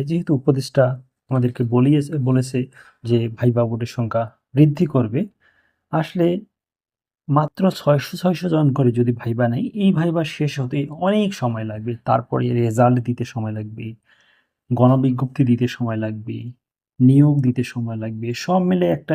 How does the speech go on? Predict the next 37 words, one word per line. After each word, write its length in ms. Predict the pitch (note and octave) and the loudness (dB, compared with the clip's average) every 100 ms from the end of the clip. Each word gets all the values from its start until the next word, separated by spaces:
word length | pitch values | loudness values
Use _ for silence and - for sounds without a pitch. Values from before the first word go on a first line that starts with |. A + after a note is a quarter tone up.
| - | -2
এক 180 | C3+ C3 | -2 0
বছরের 380 | D3 D3 C3 B2 G#2+ - | -2 -2 0 0 -2 -2
প্লাস 280 | A#2+ B2+ C#3 | 4 4 4
কিন্তু 220 | - B2 A2 | -2 -2 -2
সময় 320 | - G#2+ A2 | -8 -8 -6
চলে 240 | - A2 | -6 -6
যাবে। 240 | G#2+ G#2+ G#2+ _ _ - _ _ | -6 -6 -10 _ _ -20 _ _
এতে 220 | D#3+ B2+ C3 | -2 2 2
অনেকের 440 | A#2+ C#3+ D#3 D#3+ C3 | 4 4 4 2 2
বয়স 260 | A2+ A2 | 2 0
শেষ 200 | - A#2 A2 | -4 -8 -6
হয়ে 140 | G#2+ | -6
যাবে, 140 | A2+ A2 | -6 -6
পঁয়ত্রিশ 440 | - A2 A2 A2 - | -6 -8 -8 -20 -8
plus 280 | A2 G#2+ - | -4 -4 -4
হয়ে 160 | A2+ G#2+ | -8 -8
যাবে। 260 | G#2+ G#2 A2+ _ _ _ _ _ | -10 -12 -14 _ _ _ _ _
আবার 260 | C3 C3+ B2+ | 4 4 4
অনেকে, 460 | D3 C3+ B2+ B2+ A#2+ B2 _ _ | 0 0 0 0 0 -2 _ _
<clears throat> 220 | - C#3+ B2+ | 6 8 8
অনেক 160 | B2+ | 6
মেয়ে 260 | A#2+ B2 C3 | 6 6 4
রয়েছে 440 | A#2+ A2+ - B2 A2+ - _ _ - | 2 0 -6 -10 -10 -12 _ _ -4
বা 60 | |
অনেকে 400 | A#2+ A#2 A#2 A2+ A#2 B2 | -2 0 -4 -4 -4 -2
বিবাহিত 540 | B2 B2+ A2+ A#2 A2+ A#2+ A2+ A#2 | 2 2 4 0 -2 -4 -6 -4
বা 140 | A#2+ | -4
বিয়ের 300 | A2 B2 B2+ | 0 2 2
জন্য 160 | A#2+ A#2 | 2 -2
অপেক্ষা 400 | A2+ - A#2+ C3 | -2 -4 -4 -2
করতেছে, 380 | B2+ A#2 A2+ - - _ | -6 -6 -8 -12 -20 _
এগুলো 240 | G#3+ G#3 G3 | -2 2 4
অনেক 240 | C3 C3 B2+ | 4 4 0
সমস্যা 420 | B2+ A2+ A2+ A#2+ | -4 -4 -6 -10
সৃষ্টি 380 | - A#2 - G3+ - - - - | -8 -10 -4 -4 -4 -20 -20 0
হচ্ছে 380 | B2 B2+ - | 0 0 -6
বা 140 | A#2 | -2